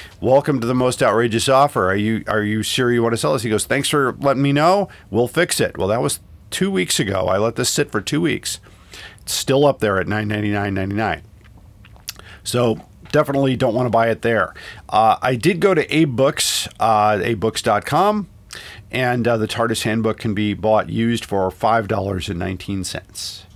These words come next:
So there you go. You can still get that. It's a hardcover edition, good condition. You can also get it on Thrift Books. I found a copy that's in really good shape,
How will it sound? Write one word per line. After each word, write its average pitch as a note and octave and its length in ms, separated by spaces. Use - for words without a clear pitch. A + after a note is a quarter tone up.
So G#2 280
there G2+ 160
you F#2+ 160
go. F2 100
You F#2+ 140
can G#2 180
still A2+ 240
get F#2 220
that. - 480
It's G#2+ 180
a B2 60
hardcover C3 440
edition, A#2+ 500
good E2+ 160
condition. F#2+ 480
You B2 80
can D#3 80
also F#3+ 240
get F#3 120
it F#3 60
on F3 160
Thrift - 540
Books. G2+ 400
I F#2 80
found A2 240
a F2+ 40
copy A2 380
that's G2 180
in G2 200
really F3 280
good G#2 200
shape, F2 340